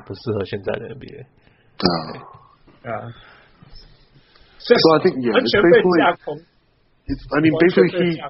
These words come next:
Speaker 3: 空。
Speaker 2: like, he'd won, like, without him.就是
Speaker 3: 对啊，
Speaker 1: 对。
Speaker 3: 他们，他们赢的原因是因为把他放在板凳嘛。
Speaker 2: 对啊。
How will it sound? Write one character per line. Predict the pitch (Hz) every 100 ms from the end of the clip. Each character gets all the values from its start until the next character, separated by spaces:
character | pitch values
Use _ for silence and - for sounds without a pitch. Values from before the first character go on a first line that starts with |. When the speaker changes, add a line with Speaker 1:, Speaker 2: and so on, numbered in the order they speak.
| -
Speaker 3:
空。 | 139 _ _
Speaker 2:
like, | 123 143 131
he'd | 175 156
won, | 120 147 135 120 110
like, | 123 120 104
without | 110 104 120 110
him. | 85 80 _ _ - - _ 196 -
就 | -
是 | 202 208 202 - _ -
Speaker 3:
对 |
啊， | 147 135
Speaker 1:
对。 | 156
Speaker 3:
他 | 214
们， | 240 - _ -
他 | 233
们 | 262
赢 | 208 202
的 | 220
原 | 196 185
因 | 208
是 | 202
因 | 214
为 | 202
把 | 123
他 | 135
放 | 151
在 | 147
板 | 123 110
凳 | 110 113
嘛。 | - - _ _ _ _
Speaker 2:
对 |
啊。 | 135